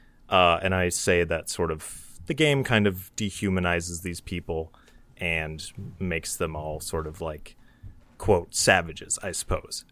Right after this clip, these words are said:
Um, so that's kind of what that game inadvertently does. But, and this game almost tries to, like, critique that sort of thing, right? Like,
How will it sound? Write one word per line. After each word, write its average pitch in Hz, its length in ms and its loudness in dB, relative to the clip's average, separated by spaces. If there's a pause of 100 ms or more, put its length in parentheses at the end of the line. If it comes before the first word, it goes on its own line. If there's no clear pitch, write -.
Um, 80 380 0 (440)
so 135 140 -4
that's 135 160 0
kind 107 260 0
of 95 300 -4 (580)
what 92 260 0 (160)
that 85 240 -2
game 90 320 -2
inadvertently 104 680 -4
does. 160 420 -4 (600)
But, - 140 -2
and 117 180 4
this 156 180 2
game 107 480 2 (840)
almost 120 800 2 (1080)
tries 139 480 4
to, - 120 -6
like, 269 180 -4
critique - 600 -4
that 285 220 -2
sort 262 220 -2
of 269 100 -6
thing, 285 280 -8
right? 185 240 0
Like, 123 220 2